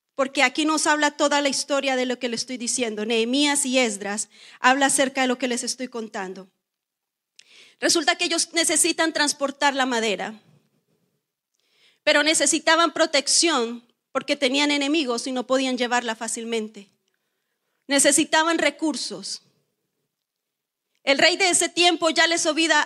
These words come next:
había ofrecido su ayuda. ¿Qué era lo más fácil humanamente para hacer? Ir donde el rey y decirle, "Usted me ofreció su ayuda,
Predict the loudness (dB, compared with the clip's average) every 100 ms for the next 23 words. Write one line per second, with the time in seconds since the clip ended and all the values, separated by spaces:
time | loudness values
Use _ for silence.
0 | 2 2 4 2 2 -2 0 0 0 0
1 | 0 0 -2 -4 -8 _ _ _ _ _
2 | _ _ _ _ _ _ _ _ _ _
3 | _ _ _ _ 4 6 6 6 4 4
4 | 4 2 2 -2 -8 _ _ _ _ _
5 | _ 0 2 2 2 0 0 -2 0 0
6 | 0 0 -2 -6 -10 _ _ _ _ _
7 | _ _ _ _ _ _ _ _ _ -12
8 | -6 -4 2 2 4 4 4 2 0 0
9 | 0 2 0 -2 -4 -2 -2 -2 -2 -2
10 | -4 -6